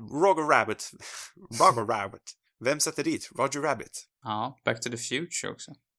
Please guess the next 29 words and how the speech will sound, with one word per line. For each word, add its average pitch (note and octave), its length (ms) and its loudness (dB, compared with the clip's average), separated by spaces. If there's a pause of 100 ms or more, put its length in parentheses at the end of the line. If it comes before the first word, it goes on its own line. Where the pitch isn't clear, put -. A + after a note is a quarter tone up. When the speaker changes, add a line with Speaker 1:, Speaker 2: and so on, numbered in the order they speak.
(100)
Speaker 1:
Back A#2 160 2
to - 80 -6
the G#2+ 100 -4
Future. A2 400 -2
Men A#2+ 140 0
han D3 120 0
har D#3 40 0
jobbat D#3 200 0
med D3+ 100 2
alla D3 180 4
de E3+ 80 -2
där G#2 120 2
klassiska F#2+ 680 -2
regissörerna G2+ 600 -4
i G2+ 140 -6
den F#2+ 220 -8
skolan. B2 540 0
Speaker 2:
Ja, C3+ 320 2
och - 400 -6
åttiotal C3+ 880 2
känns A2+ 280 -4
som A#2 100 -4
en... A2 140 -4 (460)
Är - 60 -2
inte A#2+ 180 -4
det A2+ 80 0
en A2 100 -2
återkom-, A2+ 640 -4
liksom, A2 300 -8